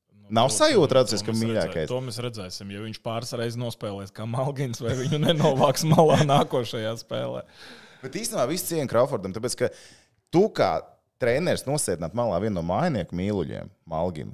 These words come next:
Speaker 2: Un atceries,
Speaker 1: Jā.
Speaker 2: pagājušajā sezonā viņš ar Andriu Geto darīja tieši to pašu.
Speaker 1: Jā,
Speaker 2: Viņam
Speaker 1: jā,
Speaker 2: bija
Speaker 1: jā.
Speaker 2: pilnīgi pie pakaļas, kas ir Andriu
Speaker 1: Jā.
Speaker 2: Geto un kas ir Malgins. Viņš viņus sēdināja malā. Tādā ziņā rakstura čalis, viņš ir nenormālākais.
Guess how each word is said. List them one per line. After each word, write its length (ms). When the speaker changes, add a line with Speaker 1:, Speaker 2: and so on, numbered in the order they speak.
Speaker 2:
Un 180
atceries, 160
Speaker 1:
Jā. 80
Speaker 2:
pagājušajā 320
sezonā 300
viņš 80
ar 80
Andriu 200
Geto 280
darīja 260
tieši 380
to 100
pašu. 300
Speaker 1:
Jā, 80
Speaker 2:
Viņam 80
Speaker 1:
jā, 80
Speaker 2:
bija 100
Speaker 1:
jā. 120
Speaker 2:
pilnīgi 460
pie 140
pakaļas, 500
kas 200
ir 120
Andriu 200
Speaker 1:
Jā. 80
Speaker 2:
Geto 240
un 100
kas 160
ir 80
Malgins. 400
Viņš 140
viņus 180
sēdināja 460
malā. 240
Tādā 280
ziņā 200
rakstura 360
čalis, 320
viņš 160
ir 80
nenormālākais. 1000